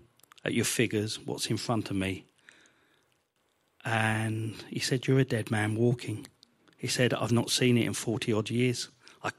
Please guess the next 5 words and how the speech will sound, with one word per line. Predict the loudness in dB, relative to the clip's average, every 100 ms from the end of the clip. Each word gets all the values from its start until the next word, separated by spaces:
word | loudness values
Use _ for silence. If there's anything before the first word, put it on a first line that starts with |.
| _ -18 -18 -20 _ -20 -20 -20 -20 -20 _
placebo | 2 6 8 8 8 4
can't | 2 2 2 2
do | 0 2
this. | 0 0 -4 -8 -14 _ _ _ _ -20 -20 -20 -20 _ _ _ _ -6
Uh, | 0 2 2 0